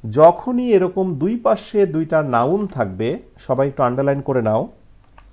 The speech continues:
দুই পাশে দুইটা নাউন থাকবে এবং মাঝখানে যখন of থাকবে, তখন নির্দিষ্টকরণে তোমাকে দা দিয়ে দিতে হবে। The pain of, the head of pain, the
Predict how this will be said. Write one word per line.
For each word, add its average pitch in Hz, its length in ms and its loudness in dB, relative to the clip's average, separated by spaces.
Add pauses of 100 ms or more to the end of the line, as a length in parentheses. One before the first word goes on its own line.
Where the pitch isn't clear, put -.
(500)
দুই 175 180 0
পাশে 220 320 -2
দুইটা 190 220 0
নাউন 160 300 2
থাকবে 123 400 -2
এবং 151 280 -2
মাঝখানে 135 480 0
যখন 180 240 -4
of 131 260 0 (100)
থাকবে, 113 500 -6 (140)
তখন 160 260 -2
নির্দিষ্টকরণে 175 1400 0 (320)
তোমাকে 147 280 -4
দা 120 300 2
দিয়ে 113 200 -2
দিতে 101 200 -8
হবে। 95 280 -12 (600)
The 117 120 2 (180)
pain 190 300 2
of, 131 380 4 (560)
the 117 120 2 (100)
head 156 200 0 (100)
of 147 60 2 (200)
pain, 120 240 0 (1000)
the 113 80 4